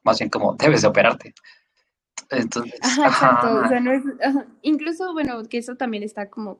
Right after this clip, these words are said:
Speaker 2: padre hasta cierto punto, porque sí, por ejemplo, en este lado del mundo sí es súper común que se juzgue, ¿no? A la gente
Speaker 1: Sí.
Speaker 2: que se opera, es como, "¿Por qué te operas?".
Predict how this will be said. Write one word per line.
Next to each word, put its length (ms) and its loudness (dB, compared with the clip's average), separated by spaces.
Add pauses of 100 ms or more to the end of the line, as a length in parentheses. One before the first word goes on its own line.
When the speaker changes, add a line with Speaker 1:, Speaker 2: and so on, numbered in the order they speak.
(160)
Speaker 2:
padre 420 -2
hasta 240 -10
cierto 340 -10
punto, 500 -10
porque 380 -8 (360)
sí, 260 -6
por 100 0
ejemplo, 260 -4
en 100 -2
este 220 -4
lado 120 0
del 100 -4
mundo 280 -6
sí 140 -8
es 120 -6
súper 340 -4
común 540 -4 (520)
que 240 -6
se 260 -4
juzgue, 400 -4
¿no? 160 -4
A 60 -4
la 100 -4
gente 260 -2
Speaker 1:
Sí. 80 6
Speaker 2:
que 60 0
se 80 -12
opera, 300 -6
es 100 -16
como, 400 -20
"¿Por 140 -14
qué 80 -4
te 80 -12
operas?". 240 -10